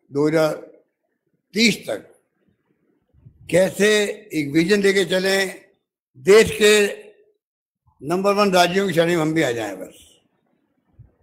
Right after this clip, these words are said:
तीस की बात कर रहा हूँ, उस वक्त कौन तो सरकार मुख्यमंत्री रहेगा, कौन क्या करेगा, अलग बात है,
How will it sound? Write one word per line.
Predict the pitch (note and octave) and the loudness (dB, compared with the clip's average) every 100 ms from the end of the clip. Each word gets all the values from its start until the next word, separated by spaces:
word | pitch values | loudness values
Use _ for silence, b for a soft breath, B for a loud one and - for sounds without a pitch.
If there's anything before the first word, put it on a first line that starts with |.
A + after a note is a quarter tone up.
| _ _ _ _ _ - | _ _ _ _ _ -10
तीस | A#3 B3 F3 | -2 -2 -2
की | A#3 | 0
बात | G#3 F#3+ | 0 0
कर | G#3 | -4
रहा | A3+ | -2
हूँ, | G3 | -2
उस | F3 | -2
वक्त | F3+ | -2
कौन | F3 G#3 G#3 | 2 2 2
तो | G#3 F#3+ | 2 0
सरकार | C#3+ E3 F3+ F#3 F3 - _ _ _ _ _ _ _ _ - | -2 -2 0 -2 -4 -18 _ _ _ _ _ _ _ _ -10
मुख्यमंत्री | D#3 D3 F3+ F3+ F3 | -10 -6 -4 0 2
रहेगा, | E3+ F3 F3+ F3 | 4 4 2 -2
कौन | C#3+ E3+ E3 | -2 -4 -2
क्या | E3+ | 0
करेगा, | E3 F3 E3+ | 0 0 2
अलग | G3 E3+ | 0 0
बात | B2 G2+ | -2 -4
है, | G2 | -14